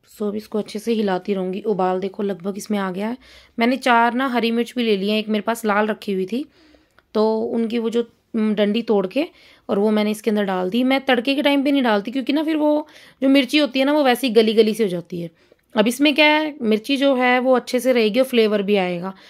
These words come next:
हल्का सा मैंने चीरा मार के और चार मिर्चियाँ इसके अंदर डाल दी, जिससे क्या फ्लेवर भी बना रहेगा और मिर्ची गलेगी भी नहीं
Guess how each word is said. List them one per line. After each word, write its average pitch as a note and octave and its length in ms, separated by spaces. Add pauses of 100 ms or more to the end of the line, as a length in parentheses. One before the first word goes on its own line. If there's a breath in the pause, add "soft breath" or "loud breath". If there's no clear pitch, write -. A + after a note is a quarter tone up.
(220 loud breath)
हल्का A3+ 220
सा B3 120
मैंने B3 200
चीरा A3+ 300
मार G#3 200
के E4+ 200 (480 soft breath)
और A3 80
चार G#3+ 300
मिर्चियाँ G#3 360
इसके G#3+ 200
अंदर G3 160
डाल E3+ 240
दी, D#3+ 200 (420 soft breath)
जिससे G#3+ 200
क्या B3 120
फ्लेवर A3+ 320
भी A3+ 160
बना A3 240
रहेगा A3 420
और A#3 200
मिर्ची G#3+ 340
गलेगी F#3 400
भी F3 120
नहीं E3 240